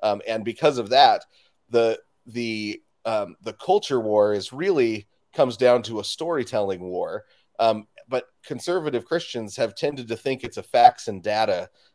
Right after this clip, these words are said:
game. And so we're here talking about our facts and our data and trying to do that. But really, since Adam and Eve in the garden, uh, with the serpent, it's been a storytelling war.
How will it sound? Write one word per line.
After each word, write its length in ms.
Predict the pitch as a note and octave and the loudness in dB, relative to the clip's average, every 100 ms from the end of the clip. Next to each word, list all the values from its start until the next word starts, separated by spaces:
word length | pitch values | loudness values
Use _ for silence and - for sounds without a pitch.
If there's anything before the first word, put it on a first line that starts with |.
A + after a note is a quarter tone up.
| _ | _
game. 400 | G#2 G2 E2+ E2+ | -8 -6 -6 -8
And 180 | F2 F2+ | -12 -12
so 160 | - G#2+ | -6 -6
we're 380 | A2 A#2+ A2 _ _ _ | 0 0 0 _ _ _
here 240 | - C3+ A#2+ | -2 0 0
talking 360 | C3+ B2 B2+ | 2 0 0
about 200 | A2+ A2+ | 4 6
our 140 | A2 G#2 | 4 2
facts 400 | B2 B2 - A#2 | 0 0 -4 -6
and 80 | |
our 100 | G#2 | -4
data 400 | G2 A#2 A#2+ A2 | 2 4 6 4
and 100 | G2+ | 2
trying 260 | - B2 A#2 | -2 -4 -4
to 60 | G2+ | -8
do 200 | A#2 A2 | -6 0
that. 260 | B2 A2+ - | 2 2 -2
But 120 | G#2+ | -6
really, 340 | C#3 D3 A#2 G#2 _ _ _ _ | -2 2 2 0 _ _ _ _
since 380 | - D3+ C3+ D3 | -6 -2 -2 0
Adam 320 | B2+ C#3+ C3+ | 4 6 6
and 100 | A#2+ | 2
Eve 220 | C3+ B2+ | 0 0
in 80 | A#2 | -2
the 80 | G#2+ | 0
garden, 520 | B2 C#3 G#2 A2 B2 | 4 4 2 -6 -6
uh, 180 | A#2 A2 | 0 0
with 280 | G#2+ A#2 A#2 | 0 -6 -8
the 40 | |
serpent, 460 | G#2 D#3 D3+ G#2+ F#2 | -6 -4 -4 -4 -8
it's 140 | G2+ | -10
been 140 | - G2+ | -6 -6
a 20 | |
storytelling 720 | - D3+ D3 B2+ A#2+ G2 F2+ | -2 2 2 2 0 -4 -4
war. 340 | F2 E2+ D#2+ | -8 -8 -10